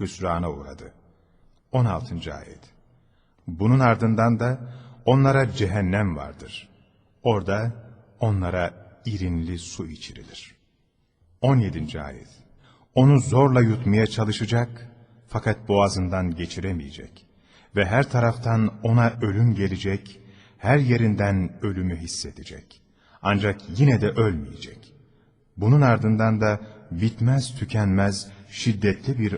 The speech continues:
azap vardır. On sekizinci ayet. Rablerini inkar edenlerin, küfre sapanların durumu şudur. Onların yaptıkları iyi işler tıpkı fırtınalı bir günde rüzgarın şiddetle savurduğu bir kül yığınına benzer.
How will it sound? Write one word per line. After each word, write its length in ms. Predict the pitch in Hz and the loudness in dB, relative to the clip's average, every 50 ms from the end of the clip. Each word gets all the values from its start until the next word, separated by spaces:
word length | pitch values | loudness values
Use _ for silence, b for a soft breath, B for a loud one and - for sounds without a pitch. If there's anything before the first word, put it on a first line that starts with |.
| - - | -6 -6
azap 460 | 107 98 - - 98 90 - - - | -6 -4 -4 -4 -6 -6 -6 -10 -12
vardır. 500 | - 67 69 - - - - - - - _ _ _ _ _ _ _ _ _ _ _ _ _ _ _ _ _ _ _ _ _ _ _ _ _ _ | -12 -12 -12 -14 -16 -18 -20 -20 -20 -20 _ _ _ _ _ _ _ _ _ _ _ _ _ _ _ _ _ _ _ _ _ _ _ _ _ _
On 160 | - 139 143 131 | 4 4 6 4
sekizinci 640 | 117 - 101 - - 85 80 80 78 76 80 76 | 4 0 -4 -4 -6 -6 -6 -6 -6 -6 -6 -8
ayet. 400 | 71 67 67 - - - - _ _ _ _ _ _ _ _ _ _ _ _ _ _ _ _ - | -8 -10 -12 -14 -18 -20 -20 _ _ _ _ _ _ _ _ _ _ _ _ _ _ _ _ 0
Rablerini 600 | 92 104 117 117 117 127 123 120 123 131 127 110 | 2 4 4 4 4 4 6 6 6 6 6 6
inkar 340 | 110 104 - 117 117 123 117 | 4 2 2 0 2 2 2
edenlerin, 720 | 113 104 107 107 104 101 101 95 98 101 120 143 147 B B B B B B B - | 2 2 2 2 2 2 2 0 0 0 0 -2 -2 B B B B B B B -2
küfre 300 | - 127 123 - 180 170 | 0 0 2 2 0 0
sapanların 720 | - - 123 - - 117 113 107 101 98 98 95 90 82 | 0 -2 -2 0 0 0 2 2 2 0 0 0 -2 -2
durumu 320 | 82 90 90 87 85 82 | -4 -4 -2 -2 -4 -4
şudur. 580 | - - - 110 98 76 67 - - - - - _ _ _ b b b b b b b b - | -6 -6 -8 -8 -8 -8 -12 -14 -16 -18 -18 -20 _ _ _ b b b b b b b b 2
Onların 380 | 123 139 147 156 165 175 175 156 | 4 6 6 8 8 8 6 6
yaptıkları 640 | 139 139 127 - - 127 123 - 131 123 123 123 | 6 4 2 0 -2 -4 -2 2 2 4 4 2
iyi 320 | 123 123 113 120 123 117 | 2 2 4 4 6 6
işler 500 | 107 - - - 110 110 117 117 - B B B B B B B | 4 2 0 0 0 0 0 -2 -6 B B B B B B B
tıpkı 400 | - - 202 196 - - - 127 | -4 -2 -2 -2 -2 -2 -2 -2
fırtınalı 640 | 120 - - - 113 - - - 110 117 120 151 135 | -2 -2 -2 -2 -2 -2 0 0 0 2 2 2 0
bir 120 | 120 110 98 | 0 -2 -2
günde 500 | 82 85 101 98 95 92 98 101 104 B B B B B B B - | 0 0 0 2 2 2 2 0 -2 B B B B B B B -4
rüzgarın 580 | 87 107 117 107 104 110 120 117 123 120 120 | 0 0 2 2 2 4 4 6 6 6 4
şiddetle 640 | 117 - 120 - 120 101 92 107 113 113 - 110 104 | 4 0 -2 -2 -2 -2 0 -2 -2 -2 -2 -4 -4
savurduğu 640 | - - 104 104 98 98 98 90 85 98 107 110 95 | -4 -4 -4 -2 -2 -2 -2 -2 -2 -4 -4 -2 -2
bir 280 | 95 95 90 90 - - | -2 -4 -4 -6 -10 -10
kül 240 | - - 147 131 113 | -4 -2 -2 0 0
yığınına 500 | 95 92 90 90 85 85 87 87 82 - | -2 -2 -2 -2 -2 -2 -2 -2 -4 -6
benzer. 560 | 71 71 69 - - 60 58 - - - | -10 -12 -12 -14 -14 -14 -16 -18 -20 -20